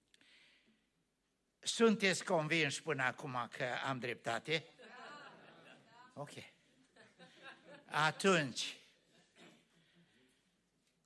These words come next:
cum am putea face să ne umple Dumnezeu? Deci,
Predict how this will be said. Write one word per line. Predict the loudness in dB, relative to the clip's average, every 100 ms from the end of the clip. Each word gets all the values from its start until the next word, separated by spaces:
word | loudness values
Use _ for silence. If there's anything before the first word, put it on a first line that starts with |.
| _
cum | -2 2 6
am | 6 6
putea | -2 -4 6 8 8
face | 6 4 4 0 2 4 4 2 -8 -20 _ _ _ _ _ _ -20 _
să | -4 4 6
ne | 8 6 8 6 6
umple | 0 0 0
Dumnezeu? | -2 -4 -2 -2 -4 -8 -12 -20 _ _ _ _ _ _ _ _ _ _ _ _ _ -20 -20 _ _ _ -12
Deci, | -8 -6 -8 -10